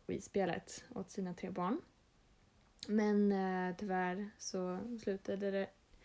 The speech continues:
inte särskilt bra. Hon, eh, hon hade bara några timmar senare kollapsat helt i sitt hem och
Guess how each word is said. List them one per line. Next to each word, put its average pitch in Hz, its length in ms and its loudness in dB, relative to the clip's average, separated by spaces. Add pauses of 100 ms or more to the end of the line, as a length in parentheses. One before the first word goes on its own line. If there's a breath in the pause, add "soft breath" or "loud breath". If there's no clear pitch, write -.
(460 loud breath)
inte 104 280 -2
särskilt 180 400 -6
bra. - 200 2 (160)
Hon, 202 380 0
eh, 196 320 2 (720 soft breath)
hon 226 100 0
hade 214 200 4
bara 208 200 6
några 202 200 4
timmar 196 240 0
senare 180 380 -2
kollapsat - 600 -4
helt - 260 -6
i - 20 -14
sitt 180 180 -8
hem 208 280 2
och 185 240 -2